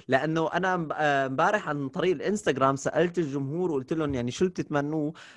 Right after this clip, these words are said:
فأغلب الناس س-، سألت إمتى ممكن يعملوا برنامج، برنامج، آه، برنامج تلفزيوني. بتخيل أنتوا بتعرفوا هذا الشيء يعني، فهي أكتر طلب كان موجود.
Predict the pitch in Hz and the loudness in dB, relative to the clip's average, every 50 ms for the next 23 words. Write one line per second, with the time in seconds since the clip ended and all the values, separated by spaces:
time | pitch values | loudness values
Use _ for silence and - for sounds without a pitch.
0 | - - - 147 131 127 - - - _ - - 220 226 262 247 240 220 214 202 | -20 -2 4 6 6 6 6 2 -4 _ 2 4 6 6 6 6 6 4 2 0
1 | 196 196 196 196 196 - - 185 117 - - - - - 185 175 175 170 - - | 2 2 4 2 2 2 2 0 0 0 -4 -8 -2 2 4 4 4 4 2 -2
2 | - - 151 156 170 185 190 - 208 180 165 160 165 160 - 175 156 139 139 139 | -2 2 4 6 6 6 4 4 2 4 4 2 0 0 0 0 2 2 4 4
3 | 143 151 151 151 143 135 120 123 120 113 117 120 120 131 139 139 143 135 131 113 | 4 4 4 4 2 4 6 6 6 6 6 6 6 8 8 8 6 4 4 2
4 | 110 110 110 120 113 - - _ _ _ _ _ _ _ _ _ _ _ _ _ | 2 0 -2 -6 -10 -18 -20 _ _ _ _ _ _ _ _ _ _ _ _ _
5 | - 120 120 117 113 120 131 139 147 147 151 156 156 - - - - - 127 139 | 6 8 8 8 8 6 6 6 6 6 6 4 2 2 -2 -8 -8 0 4 6
6 | 139 139 143 143 139 - - - 113 127 127 131 131 135 139 135 143 143 139 - | 6 6 6 2 -2 -6 -14 -14 -10 -4 -2 -2 -2 0 -2 -2 -2 -2 -4 -4
7 | 151 135 147 135 127 151 151 135 117 - - - 156 151 156 143 139 147 - 151 | -6 -4 -4 -2 0 0 0 0 -2 -2 0 2 4 4 6 4 2 0 -2 -2
8 | 135 123 - - 151 147 156 151 - 117 107 107 107 107 - - - 110 107 98 | -2 0 2 4 6 6 6 4 2 0 0 0 0 -2 -4 -6 -4 -4 -2 -2
9 | 92 98 101 - 107 104 107 - - 139 160 165 175 - - 180 175 - - 175 | -4 -6 -6 -4 -2 -2 -2 -2 0 0 2 2 2 0 -2 -4 0 4 4 4
10 | 160 - - 196 208 170 - - - 127 117 117 110 104 107 104 104 104 98 92 | 6 6 8 8 10 10 8 6 2 -4 -2 -2 -4 -6 -6 -6 -4 -6 -6 -6